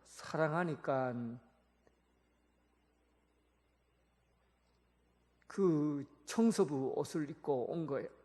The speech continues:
<clears throat> 참 감동, 감동적이잖아요. 그래서 그 사람들이 큰 눈물의 바다가 된 거예요. 얼마나 감동적이었겠어요. 어머니를 인정한 거죠.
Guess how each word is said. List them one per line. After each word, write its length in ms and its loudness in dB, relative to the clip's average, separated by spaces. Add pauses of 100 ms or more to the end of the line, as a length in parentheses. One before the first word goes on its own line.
(140)
<clears throat> 1160 -2
참 460 -6
감동, 500 0
감동적이잖아요. 1000 -2 (1200)
그래서 320 2
그 160 0
사람들이 640 2 (240)
큰 420 -10
눈물의 360 4
바다가 300 -4
된 220 -10
거예요. 280 -14 (1200)
얼마나 560 4
감동적이었겠어요. 1120 -2 (2750)
어머니를 540 4
인정한 640 2
거죠. 280 -18